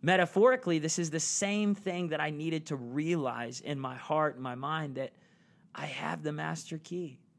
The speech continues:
that I am born to lead this ministry, and I have what it takes because I have Jesus,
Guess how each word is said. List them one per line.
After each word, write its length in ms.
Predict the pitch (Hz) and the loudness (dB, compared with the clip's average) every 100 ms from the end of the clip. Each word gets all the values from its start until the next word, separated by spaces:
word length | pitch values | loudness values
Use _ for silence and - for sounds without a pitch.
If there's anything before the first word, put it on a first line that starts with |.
| _ _ _ - | _ _ _ -2
that 140 | 151 | 0
I 180 | 156 185 | 2 4
am 260 | 175 147 120 | 2 0 -2
born 440 | 156 165 180 180 | 0 2 2 0
to 180 | 170 170 | -2 -4
lead 440 | 139 139 160 175 143 | -4 -4 -2 -2 -2
this 240 | 147 - | -4 -4
ministry, 680 | 139 160 170 - 117 123 - - | -6 -6 -8 -8 -12 -12 -16 -6
and 180 | 139 | -4
I 80 | 139 | -4
have 440 | 135 - 165 165 151 | -4 -6 0 0 0
what 140 | 151 | -2
it 140 | 135 | -2
takes 540 | - 165 151 - - - | -6 -4 -6 -8 -20 -8
because 320 | 139 151 143 | -8 -4 -6
I 100 | 139 | -6
have 240 | 135 123 | -8 -10
Jesus, 720 | - 131 165 151 95 - - | -10 -8 -6 -8 -12 -14 -20